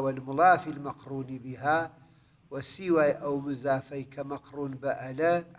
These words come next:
حاڵبی؟ نە، نە. كالمفرد وكالمضاف المقرون بها. دوو میسالی بۆ هەولێ.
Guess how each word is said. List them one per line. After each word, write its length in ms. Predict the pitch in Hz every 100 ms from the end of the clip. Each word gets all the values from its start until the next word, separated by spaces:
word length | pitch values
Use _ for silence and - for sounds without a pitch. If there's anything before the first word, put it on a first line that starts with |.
| -
حاڵبی؟ 420 | 127 131 131 151 147 - - 196
نە، 80 | 165
نە. 80 | - - - - _ _ -
كالمفرد 840 | - 180 202 - 143 120 147 180 - - -
وكالمضاف 920 | 131 135 - 180 165 151 156 180 175
المقرون 680 | 160 143 143 - 170 165 151
بها. 340 | 135 131 - - - - - _ _ _ _ _ 113
دوو 160 | 165
میسالی 380 | 131 - 123 127
بۆ 100 | 123 123
هەولێ. 180 | 117